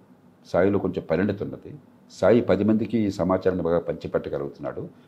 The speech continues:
కాబట్టి సాయితో కూర్చున్నా నాకు అనిపించాలి. మీకు ఈ జేపీ గారు ముసలాయన అయినా కూడా ఈయన కొంచెం ఆలోచన చేస్తున్నాడు, ఆ ఆలోచన మనకు పనికొస్తాయని మీకు అనిపించాలి.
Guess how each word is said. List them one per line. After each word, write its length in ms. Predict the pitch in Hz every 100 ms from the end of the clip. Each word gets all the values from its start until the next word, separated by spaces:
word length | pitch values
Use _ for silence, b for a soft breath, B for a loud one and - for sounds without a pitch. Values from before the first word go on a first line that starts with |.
| b
కాబట్టి 240 | 117 127 -
సాయితో 320 | 110 135 139
కూర్చున్నా 460 | - 123 143 127 90
నాకు 160 | 90
అనిపించాలి. 420 | 85 76 - - - _ _ _ _ _ _ - -
మీకు 440 | 131 135 113 117 117 - -
ఈ 80 | 120
జేపీ 320 | 120 135 143
గారు 200 | 135 120
ముసలాయన 380 | 104 120 131 123
అయినా 180 | 120
కూడా 200 | 113 123
ఈయన 120 | 120 110
కొంచెం 260 | 101 87
ఆలోచన 280 | 95 101 98
చేస్తున్నాడు, 460 | 90 87 95 80 117
ఆ 100 | 90
ఆలోచన 280 | 98 101
మనకు 200 | 92 85
పనికొస్తాయని 540 | 82 85 90 - 127 101
మీకు 180 | 101 92
అనిపించాలి. 440 | - - -